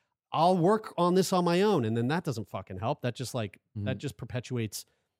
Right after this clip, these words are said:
Speaker 1: spiraling into thoughts and stuff. So having that sense of, like, yes, okay, it's, it's not a fucking person,
Speaker 2: But
Speaker 1: but they're talking to me like a person. I feel like I'm,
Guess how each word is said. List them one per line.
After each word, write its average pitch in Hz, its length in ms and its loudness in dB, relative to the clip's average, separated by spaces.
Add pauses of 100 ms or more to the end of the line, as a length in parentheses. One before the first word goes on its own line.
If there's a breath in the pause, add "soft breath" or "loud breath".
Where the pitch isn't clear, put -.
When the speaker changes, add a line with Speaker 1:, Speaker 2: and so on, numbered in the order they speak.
(140)
Speaker 1:
spiraling 127 560 0
into 113 180 -2
thoughts 139 300 -6
and 139 80 -6
stuff. 135 160 -6
So 147 240 -2 (200 soft breath)
having 214 360 -2
that 190 160 -2
sense 180 280 -2
of, 135 80 -6
like, 120 280 -4 (260)
yes, 160 340 -2
okay, 143 340 -4
it's, - 320 -10
it's 127 200 -12
not 156 240 -6
a 123 40 -10
fucking 131 380 -8
person, 139 460 -2
Speaker 2:
But - 20 -8
Speaker 1:
but 123 100 -6
they're 139 100 -6
talking 214 400 -4
to - 40 0
me 135 80 0
like 110 160 -4
a 104 40 -18
person. 127 280 -10
I 160 40 -6
feel 269 260 -6
like 170 180 -2
I'm, 127 300 -4